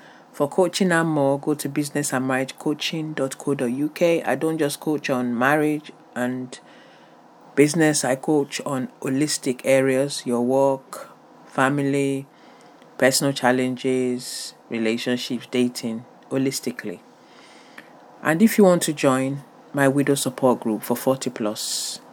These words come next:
find the link in the reference notes for this podcast. And in other podcasts, it's there. Today is podcast ninety-two, How to Use Faith to Fuel Your Recovery Journey.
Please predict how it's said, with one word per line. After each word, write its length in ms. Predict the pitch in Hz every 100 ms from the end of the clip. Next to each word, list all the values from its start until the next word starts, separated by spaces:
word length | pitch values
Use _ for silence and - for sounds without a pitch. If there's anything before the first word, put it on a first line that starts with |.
| -
find 340 | - 156 170
the 60 | 160
link 340 | 135 127 127
in 60 | 123
the 40 |
reference 480 | 123 127 - 120 -
notes 240 | 90 85
for 160 | - 98
this 220 | 85 -
podcast. 720 | - 101 - 113 - - - - - - - - - - - - -
And 300 | - 180 175
in 140 | 147 123
other 180 | 107
podcasts, 580 | - 95 - - - -
it's 200 | - -
there. 260 | - 113 110 - - -
Today 300 | - 175 214
is 100 | 185
podcast 520 | - - 123 131 127
ninety-two, 600 | 104 110 120 123 - 120 120 - - - - - - - - -
How 300 | - 147 151
to 180 | 151 -
Use 280 | 139 135 -
Faith 280 | - 104 98
to 140 | -
Fuel 260 | - 131 127
Your 220 | 127 113
Recovery 480 | 120 - 120 131 123
Journey. 420 | - 120 120 123